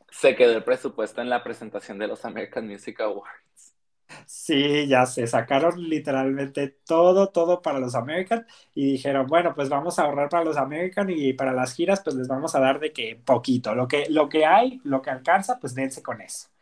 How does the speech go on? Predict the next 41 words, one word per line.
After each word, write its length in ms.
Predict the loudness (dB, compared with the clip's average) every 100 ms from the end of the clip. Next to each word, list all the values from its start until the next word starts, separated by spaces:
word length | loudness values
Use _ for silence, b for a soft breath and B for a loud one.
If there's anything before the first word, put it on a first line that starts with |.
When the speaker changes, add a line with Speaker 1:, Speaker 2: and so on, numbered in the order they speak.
| b b b b b
Speaker 2:
Y 240 | -2 0 0
este, 720 | -2 -4 -2 0 0 -4 -8 -4
y 160 | -2
Speaker 1:
Y, 40 | 0
Speaker 2:
pues 200 | 0 0
Speaker 1:
y 60 |
ni 100 | 0
Speaker 2:
así. 20 | 2
Speaker 1:
modo. 440 | 4 2 0 -6 -10 -20 -20 -20 -18 -8
Speaker 2:
Y 140 | -4
ni 180 | -2 -4
modo. 580 | -6 -10 -2 2 2 0 B B B
Y 120 | 0
pues 200 | 4 6
de 120 | 6
hecho, 240 | 4 4 4
ju-, 220 | 4 4
después 480 | 2 2 2 2 0
de 80 | 4
los 180 | 2 0
A 140 | 0
M 480 | 2 2 0 -2 -4
As 160 | -6
fue 160 | -4 -2
cuando 240 | 0 -2
empezaron 600 | -6 -4 -4 0 0 0
su 200 | -4 -10
gira, 880 | -10 -10 -4 0 0 0 -2 -4 -10 _ -6
el 220 | 0 0
Jingle 400 | 0 -2 2 2
Bell 240 | 4 2 2
Ball, 380 | 2 2 2 0
que 160 | -2
es 140 | 0 -2
muy 340 | -6 -2 -2
popular 480 | 0 -2 2 2 2
ahí 240 | 2 2
en, 260 | 0 -4 -10
en 120 | -8 -6
Estados 460 | -6 -2 -4 -4
Unidos, 560 | -12 -6 -4 -4 -8